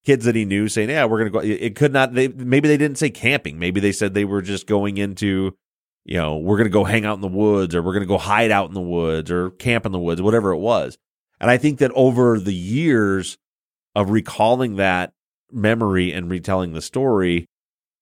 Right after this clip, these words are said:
that the, the sleeping bag thing may have just been a, a, a part of the memory that kind of got inserted into his mind. I'll tell you this,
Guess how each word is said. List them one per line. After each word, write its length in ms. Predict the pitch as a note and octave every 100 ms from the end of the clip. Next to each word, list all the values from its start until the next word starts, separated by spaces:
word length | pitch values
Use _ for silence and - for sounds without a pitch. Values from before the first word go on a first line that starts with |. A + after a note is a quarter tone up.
| _ _ -
that 400 | G#2 F#2+ F2 F#2
the, 580 | G2 F2+ E2+ E2+ E2+ - G1+ _ -
the 160 | G2
sleeping 500 | F#2 - A#2+ B2+ B2
bag 240 | F#2+ G2 F#2
thing 260 | G#2 F2+
may 200 | F2 F#2+
have 200 | G2 F2+
just 320 | D#2+ F2 E2 F2
been 140 | E2+
a, 120 | E2 -
a, 140 | E2 E2 E2
a 40 | - -
part 240 | A#2 A#2
of 60 | F#2+
the 60 |
memory 300 | F2+ F2+ F2+
that 100 | D#2+
kind 220 | - F#2+
of 100 | E2+
got 180 | D#2+ - -
inserted 520 | F#2+ F2 - F#2+ F2
into 140 | E2+
his 120 | E2+ D#2+
mind. 200 | F2 - _ _ -
I'll 160 | B2
tell 140 | D3+ F3+
you 100 | C3
this, 200 | B2+